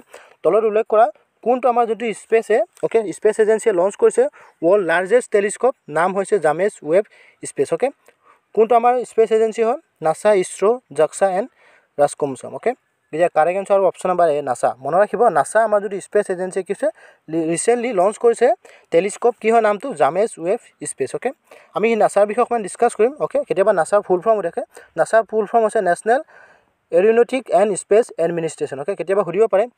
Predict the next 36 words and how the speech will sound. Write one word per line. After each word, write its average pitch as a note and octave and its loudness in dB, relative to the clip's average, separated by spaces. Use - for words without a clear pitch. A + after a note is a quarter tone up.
আৰু G3 4
নাছা D#3 -2
এষ্টাব্লিছ F3 -2
কৰিছিলে G#3 2
নাইনটিন D#3 -4
হাণ্ড্ৰেড G3 -4
ফিফটি F#3 -4
এইট A#3+ -6
আৰু D#3+ 2
headquarter F#3 0
হৈছে F3+ -4
ৱাশ্বিংটন F3 -2
ডি D3+ -12
চি, G#3+ -12
United D3 -4
ষ্টেট, - -12
অ'কে? B3 -2
আৰু D#3+ 2
founder E3+ 2
হৈছে A3 -4
ডুইট F#3+ 0
ডি G#3+ -4
এইচনাৰ F3 0
আৰু E3 0
founded E3+ -2
কেতিয়া F#3+ 0
কৰা G#3 4
হৈছিলে? A3 -4
টুৱেণ্টি D#3+ -2
নাইন F3 0
July G#3+ 2
নাইন D#3 2
হাণ্ড্ৰেড F3 0
ফিফটি D3+ -6
এইট, C#3 2
অ'কে? C4 0